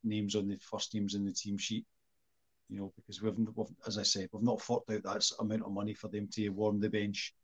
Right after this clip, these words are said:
So, uh, it's, it's, and what sits behind that is, it probably is important, because clearly these guys will need the service that, uh, will get, will get them the goals. And so we've got,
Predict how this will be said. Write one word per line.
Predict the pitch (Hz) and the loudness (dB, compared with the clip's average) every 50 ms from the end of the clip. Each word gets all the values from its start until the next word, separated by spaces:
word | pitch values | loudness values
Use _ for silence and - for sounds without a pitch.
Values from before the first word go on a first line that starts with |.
| _ _ _ _ _ _ _ - - _ | _ _ _ _ _ _ _ -20 -12 _
So, | - - 135 123 117 113 120 131 139 | 0 4 8 10 10 10 8 8 4
uh, | 120 110 | 0 0
it's, | - - - - - - - - - | -2 -4 0 2 4 4 4 2 -2
it's, | - 143 - - - - - - 143 - _ _ _ _ - - | -4 -2 2 2 2 0 0 -6 -14 -16 _ _ _ _ -2 2
and | 151 147 143 | 4 8 12
what | 156 190 214 226 - 127 | 12 12 12 12 12 8
sits | - - - 156 151 - - | 6 8 8 8 8 6 6
behind | - 120 101 110 123 151 170 170 170 | 4 6 8 10 10 12 12 12 12
that | 156 147 151 147 | 12 12 12 12
is, | 147 131 120 | 8 6 4
it | - - - | 4 4 6
probably | - 139 135 131 135 | 8 10 12 12 12
is | 127 117 | 12 12
important, | 127 123 113 - - 127 131 - - 113 - _ _ _ _ - - - _ _ | 10 8 8 8 6 6 6 6 4 -2 -6 _ _ _ _ -20 -20 -20 _ _
because | - 117 107 - | -4 -2 0 0
clearly | - - - 139 165 170 156 139 123 | -2 0 4 6 8 10 12 12 12
these | 127 131 123 117 | 12 10 8 10
guys | - 131 120 120 117 104 | 10 10 10 10 10 8
will | 113 117 | 8 10
need | 113 113 120 120 110 | 10 12 10 10 8
the | 113 | 6
service | 107 - - 120 117 120 117 110 120 113 - - | 6 8 8 10 10 10 10 8 6 6 4 4
that, | - 117 120 | 6 4 6
uh, | 117 113 110 110 110 110 104 | 6 6 6 6 6 4 4
will | 107 107 | 2 0
get, | 104 - 147 - | 2 2 0 0
will | - 127 107 | 0 0 2
get | 107 127 135 - - | 4 4 4 4 4
them | 147 143 | 4 6
the | 135 139 | 6 6
goals. | 123 151 151 160 175 175 175 - - - - _ _ _ _ _ _ _ _ | 8 6 6 6 6 6 4 4 2 0 -4 _ _ _ _ _ _ _ _
And | 113 113 113 | 2 2 4
so | 110 - 131 | 4 4 6
we've | 120 113 120 113 - | 6 6 6 6 4
got, | - - | 0 -4